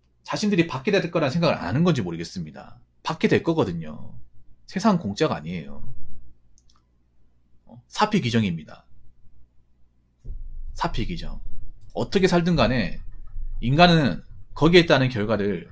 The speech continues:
고스란히 받게 돼 있어요. 이건 남자나 여자나 마찬가지입니다. 모든 일은 반드시 바른 데로 돌아간다. 내가 어떤 일을 하든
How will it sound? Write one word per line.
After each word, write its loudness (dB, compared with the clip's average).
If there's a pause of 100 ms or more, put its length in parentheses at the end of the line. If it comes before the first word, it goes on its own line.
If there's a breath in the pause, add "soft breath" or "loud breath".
고스란히 2
받게 0
돼 -2
있어요. -8 (260)
이건 0
남자나 4
여자나 2
마찬가지입니다. -8 (3250)
모든 4
일은 4 (200)
반드시 -2
바른 -2
데로 -2
돌아간다. -8 (320)
내가 2
어떤 4
일을 4
하든 0